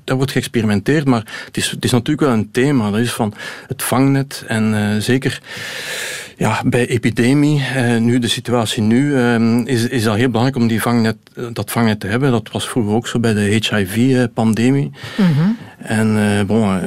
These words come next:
Speaker 1: dus, dus er zijn niet alleen economische, eh, voordelen aan, er zijn, eh, er zijn, eh, voordelen aan ook in, in geval van, ehm, onvoorziene omstandigheden. Dus dat is zeker zo.
Speaker 2: Ja, ja, ja, dat zijn de voordelen. Ze hebben een vangnet, het geeft een economische waarde, het feit dat iedereen je kan helpen.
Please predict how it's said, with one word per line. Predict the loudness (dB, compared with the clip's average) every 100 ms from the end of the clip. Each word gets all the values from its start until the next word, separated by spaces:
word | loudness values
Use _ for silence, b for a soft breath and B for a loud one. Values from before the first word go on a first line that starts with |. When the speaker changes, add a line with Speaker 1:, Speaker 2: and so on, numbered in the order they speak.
| -6 -6
Speaker 1:
dus, | -2
dus | -2 -2
er | 0
zijn | 2
niet | 4
alleen | 4 2
economische, | 0 0 0 0 -2 -2 -2 -2 -2
eh, | -2
voordelen | 0 2 2 2 2 2
aan, | 2
er | 0
zijn, | 0 0 0 -2
eh, | -6 -6
er | -2
zijn, | 2 2 0
eh, | -2 -2 -2
voordelen | -2 0 2 2
aan | 2 0
ook | -2
in, | -2 0
in | -2
geval | 0 0 0
van, | 0 2 2
ehm, | 2 0
onvoorziene | 2 2 2 0 0 0
omstandigheden. | 0 -2 -2 -2 -2 -4 -4
Dus | -4
dat | -4
is | -4
zeker | -4 -8 -8
zo. | -10 -10 -12 0 2
Speaker 2:
Ja, | 4 4
ja, | 4
ja, | 2 2
dat | 0 2
zijn | 2
de | 2
voordelen. | 2 0 0 0 0 0 -2
Ze | 0 2
hebben | 4 4
een | 2 2
vangnet, | 2 4 2 2 -2 -6 B B B -4
het | -4 -4
geeft | -4 -4 0
een | 0 0
economische | 0 2 2 4 2 0 -2
waarde, | 0 0 0 0 0
het | -2 -4
feit | -2 -4 -6 -4
dat | -2 -2 -4 -2
iedereen | 0 2 4 2
je | 0
kan | 0 2 2
helpen. | 2 2 0 0 -2